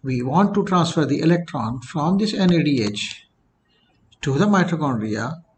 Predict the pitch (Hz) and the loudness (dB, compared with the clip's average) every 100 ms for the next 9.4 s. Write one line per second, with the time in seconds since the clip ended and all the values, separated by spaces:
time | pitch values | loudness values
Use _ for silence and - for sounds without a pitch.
0 | _ _ _ 139 143 131 151 165 135 127 | _ _ _ -6 -4 -2 -2 0 0 -2
1 | - _ _ _ _ _ 135 139 180 143 | -10 _ _ _ _ _ -2 2 2 2
2 | 143 143 147 139 127 143 143 131 - 127 | -2 -6 -8 -6 -4 -4 -2 -2 -4 -6
3 | 165 - _ _ _ - - 165 131 123 | -6 -10 _ _ _ -14 -4 -2 0 -2
4 | 151 151 - _ - 123 - - - - | -4 -4 -14 _ -6 -4 -4 -8 -10 -8
5 | - - - _ _ _ _ 143 120 139 | -12 -16 -20 _ _ _ _ -6 -4 -4
6 | 139 131 135 135 131 220 - - _ _ | -2 -4 -6 -8 -8 -8 -8 -12 _ _
7 | - - - - - 135 - 180 349 - | -16 -14 -14 -14 -12 -8 -6 -4 -6 -10
8 | - _ _ - - - - - - - | -20 _ _ -8 -8 -20 -16 -8 -8 -8
9 | - - - | -12 -14 -14